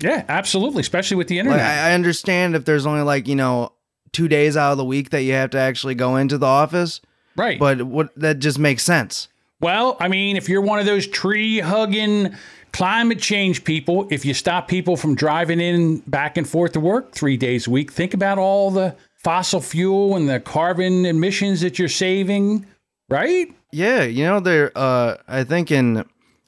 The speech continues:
Speaker 2: I know this is completely off topic, but, like, they're, like, putting fart bags on cows in Germany.
Speaker 1: Stop it. That's not
Speaker 2: I'm
Speaker 1: true.
Speaker 2: serious.
Speaker 1: I would
Speaker 2: It is true.
Speaker 1: I would believe that they were making the Alex Jones character on King of the Hill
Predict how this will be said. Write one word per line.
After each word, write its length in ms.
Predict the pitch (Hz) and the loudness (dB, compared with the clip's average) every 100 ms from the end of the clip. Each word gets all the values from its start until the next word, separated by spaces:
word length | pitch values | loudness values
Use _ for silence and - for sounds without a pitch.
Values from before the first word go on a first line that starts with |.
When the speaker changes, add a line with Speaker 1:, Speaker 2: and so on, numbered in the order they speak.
| - | -2
Speaker 2:
I 60 | |
know 100 | 131 127 | 0 2
this 140 | 117 | 0
is 160 | 113 - | -4 -6
completely 480 | 120 113 120 117 | -8 -4 -2 0
off 200 | 120 117 | 2 0
topic, 420 | - 113 113 123 107 | 0 -2 0 -2 -2
but, 160 | 110 | -4
like, 300 | 104 104 95 | -4 -6 -6
they're, 220 | 113 113 | -2 0
like, 200 | 131 127 | 2 0
putting 200 | 113 131 117 | 0 -2 -2
fart 380 | - 120 123 | 0 0 0
bags 380 | 120 131 139 127 | 2 4 4 2
on 160 | 117 110 | -2 -4
cows 380 | 120 110 123 120 | 0 2 2 2
in 120 | 110 | 0
Germany. 460 | 107 110 123 143 143 | -2 0 2 0 0
Speaker 1:
Stop 640 | - - - 156 120 - | -4 -2 0 0 -4 -6
it. 220 | 98 - _ _ _ _ | -8 -10 _ _ _ _
That's 340 | 269 262 214 - | 0 0 0 -2
not 160 | 160 | 0
Speaker 2:
I'm 60 | 139 | 2
Speaker 1:
true. 20 | 156 | 4
Speaker 2:
serious. 380 | 151 131 127 117 - | 4 4 0 -4 -6
Speaker 1:
I 120 | 180 190 | -2 0
would 180 | 185 | 0
Speaker 2:
It 100 | 147 | 2
is 160 | 165 170 | 2 2
true. 260 | - 113 95 | 0 -4 -4
Speaker 1:
I 200 | 170 208 | -4 0
would 220 | 233 196 | 0 0
believe 560 | 180 185 196 196 196 180 | 0 2 2 2 0 0
that 160 | 170 | -2
they 140 | 170 165 | 0 0
were 160 | 165 | 0
making 420 | 156 165 170 165 156 | 0 0 0 0 0
the 140 | 147 | 0
Alex 400 | 147 156 170 165 | -2 0 0 -2
Jones 400 | - 151 151 147 | -4 0 0 0
character 640 | - 143 143 139 147 143 | -2 -2 0 0 0 0
on 160 | 135 131 | 2 0
King 260 | - 143 139 | 0 0 0
of 80 | |
the 100 | 123 | 0
Hill 480 | 123 143 123 117 113 | 0 0 2 2 -2